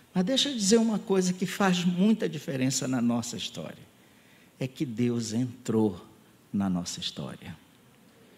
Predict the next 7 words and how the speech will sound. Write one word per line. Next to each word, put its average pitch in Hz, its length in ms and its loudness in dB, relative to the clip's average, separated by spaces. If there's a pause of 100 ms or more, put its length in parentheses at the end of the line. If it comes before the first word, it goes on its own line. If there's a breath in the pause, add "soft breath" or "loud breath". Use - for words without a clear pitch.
(400 loud breath)
E 156 160 6
eu 170 100 6
tenho 185 340 4
certeza 180 1400 2
que 165 140 -4
você 151 460 0
também 113 640 0